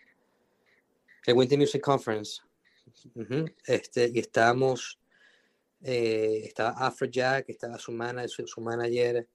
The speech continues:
eh, que en ese momento era, eh, Hugo Langra, se llama el, el, el manager de Afrojack, ¿no? Y nosotros estábamos haciendo en ese momento música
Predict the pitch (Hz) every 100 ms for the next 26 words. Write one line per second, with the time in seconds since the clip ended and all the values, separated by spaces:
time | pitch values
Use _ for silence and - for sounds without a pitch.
0 | _ _ _ _ _ 120 120 113 110 110
1 | 107 104 - - 110 104 120 113 120 120
2 | 120 123 _ _ _ _ _ _ _ _
3 | _ _ - - 139 131 135 127 120 113
4 | 107 - 110 110 113 113 110 107 - _
5 | _ _ _ 120 117 117 110 120 117 110
6 | - 117 110 104 139 143 _ _ _ _
7 | _ _ - 131 123 123 123 120 117 -
8 | - 139 120 131 135 - 120 117 127 131
9 | 131 127 113 - 123 117 113 123 123 120
10 | - 127 131 127